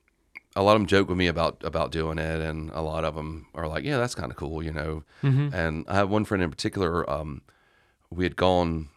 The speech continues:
Speaker 1: to one of the cemeteries on a, on a group bike ride, and I'd brought my equipment, and he was like, "Okay, we're here. Show me a ghost." And I had explained, it's like, "Well, that's not how it <laughs> happens.
Speaker 2: Mm-hmm.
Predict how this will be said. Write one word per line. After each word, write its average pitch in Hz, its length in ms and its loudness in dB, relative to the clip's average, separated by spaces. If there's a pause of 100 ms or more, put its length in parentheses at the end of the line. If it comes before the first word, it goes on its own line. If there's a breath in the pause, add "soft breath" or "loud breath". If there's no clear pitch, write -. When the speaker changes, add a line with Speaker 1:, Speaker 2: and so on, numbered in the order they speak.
(240)
Speaker 1:
to 76 320 -6
one 80 220 0
of 98 40 4
the 90 80 2
cemeteries 78 960 -4 (460)
on 78 160 -8
a, 76 100 -8
on 76 120 -6
a 71 40 -8
group 78 300 -4
bike 80 260 -2
ride, 60 360 -12
and 90 100 -6
I'd 104 100 -2
brought 95 200 2
my 85 120 0
equipment, - 460 -2 (1300)
and 80 460 -2
he 92 140 -6
was 87 140 -4
like, 85 100 -2
"Okay, 113 280 4
we're 98 160 6
here. 104 300 4 (140)
Show 104 200 2
me 98 120 4
a 87 80 4
ghost." 85 480 0 (520 soft breath)
And 92 260 6
I 98 120 8
had 104 100 10
explained, 110 340 4
it's 95 80 2
like, 101 120 6
"Well, 98 240 4 (540)
that's 110 340 2
not 104 260 4
how 92 160 2
it 87 40 -6
<laughs> - 20 -8
happens. 120 760 2
Speaker 2:
Mm-hmm. 156 600 8